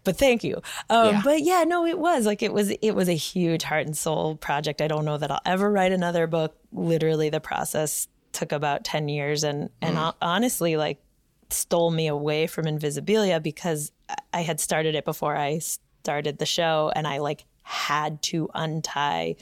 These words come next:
Speaker 1: some of the physi-, like, philosophical knots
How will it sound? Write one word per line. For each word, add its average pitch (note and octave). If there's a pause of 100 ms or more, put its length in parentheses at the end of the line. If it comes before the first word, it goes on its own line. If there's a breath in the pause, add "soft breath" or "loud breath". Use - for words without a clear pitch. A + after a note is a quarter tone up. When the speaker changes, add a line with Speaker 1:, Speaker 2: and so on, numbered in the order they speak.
(400 loud breath)
Speaker 1:
some E3
of D3
the D3
physi-, C#3+ (220)
like, C#3+ (140)
philosophical D3
knots C#3+